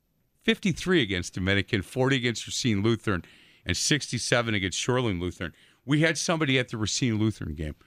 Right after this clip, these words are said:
or at the Dominican game, Coach. And you guys scored, I think, missed the extra point, then they scored to go up seven six. And for the first time, somebody punched you back. And I had this guy on. I said, "Okay,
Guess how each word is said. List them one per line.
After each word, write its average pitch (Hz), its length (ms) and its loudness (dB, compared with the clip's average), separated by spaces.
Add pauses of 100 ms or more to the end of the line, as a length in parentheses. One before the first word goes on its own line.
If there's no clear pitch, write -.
(140)
or 127 100 4
at 123 120 -2
the 135 60 -4
Dominican 123 500 0
game, 82 200 0
Coach. - 340 -4 (760)
And 113 280 0
you 127 160 -2
guys 151 280 2
scored, 131 420 0
I 110 60 2
think, 120 220 -4
missed 120 280 0
the 127 80 2
extra 107 240 -4
point, 117 280 -2
then 90 120 0
they 107 140 4
scored 110 320 -2
to 104 60 -2
go 98 120 0
up 90 140 0
seven 82 340 -2
six. - 380 -8 (340)
And 98 100 0
for - 140 0
the 101 80 0
first - 460 -2
time, 156 260 0
somebody 117 300 0
punched - 360 -4
you - 60 -4
back. - 360 -4 (760)
And 120 140 2
I 117 80 2
had 160 240 2
this 139 160 -2
guy 104 240 2
on. 175 180 2
I 95 80 -2
said, 113 220 0
"Okay, 156 420 0